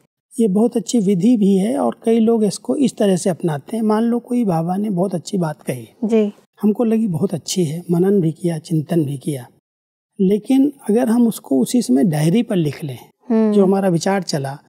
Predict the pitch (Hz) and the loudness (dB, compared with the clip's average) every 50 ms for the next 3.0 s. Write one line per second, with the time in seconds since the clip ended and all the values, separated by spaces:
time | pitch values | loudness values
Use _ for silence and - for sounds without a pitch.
0 | _ _ _ _ _ _ - 196 190 196 190 214 190 175 175 185 190 202 196 175 | _ _ _ _ _ _ 0 0 0 2 2 2 2 2 2 2 2 2 0 0
1 | - - 180 170 165 - - - - 214 190 185 180 175 175 180 175 180 - 190 | 0 0 0 0 0 -2 -6 -4 -2 0 0 2 2 0 0 -2 -4 -4 -4 -2
2 | 160 180 190 156 143 156 - 151 156 170 190 196 190 170 143 175 156 160 156 | 0 0 0 0 -2 -4 -4 -2 -2 0 2 2 2 0 -2 -4 -6 -6 -10